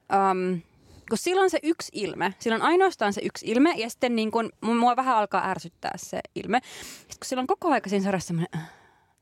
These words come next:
semmonen vähän niinku otsakurtus, huolestunut semmonen, mut kuitenkin vähän se, että, "Aha, ymmärrän sinua." Vähän just semmonen, että se olisi koko aika siinä sen psykologiroolissa. Ja sitten mulle tuli myös sit ilmeessä semmonen olo, että okei, että kun toi on niin toi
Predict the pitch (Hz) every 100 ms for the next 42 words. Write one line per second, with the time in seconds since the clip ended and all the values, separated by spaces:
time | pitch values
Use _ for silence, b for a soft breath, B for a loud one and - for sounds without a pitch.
0 | - 202 208 269 277 220 190 185 180 B
1 | B B - 262 - - 226 208 180 170
2 | - - 202 233 190 175 180 165 - 175
3 | 175 165 160 160 156 - - 185 170 -
4 | 220 214 190 180 180 165 175 - 202 -
5 | - 214 190 196 180 180 185 180 - -
6 | 320 415 - 262 220 - 196 190 226 202
7 | 175 - 160 165 165 185 170 156 151 147
8 | - - 165 - - - 285 B B B
9 | B B B - 208 - 247 190 240 277
10 | - 339 302 233 - - 302 339 247 -
11 | 196 185 - 185 165 165 170 151 - 170
12 | - 233 240 240 294 311 254 180 B B
13 | 202 185 180